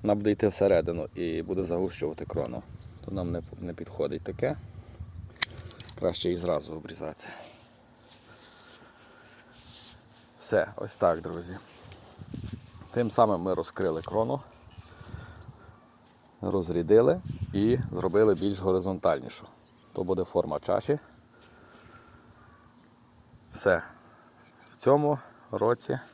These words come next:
на цих маленьких однорі-, двохрічних персиках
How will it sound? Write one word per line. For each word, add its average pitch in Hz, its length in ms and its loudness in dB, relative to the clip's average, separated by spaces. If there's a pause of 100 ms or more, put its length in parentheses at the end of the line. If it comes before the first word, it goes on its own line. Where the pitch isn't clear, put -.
(1400)
на 101 120 -6
цих - 400 0
маленьких 98 580 0
однорі-, 95 380 0
двохрічних 95 720 0
персиках 139 680 0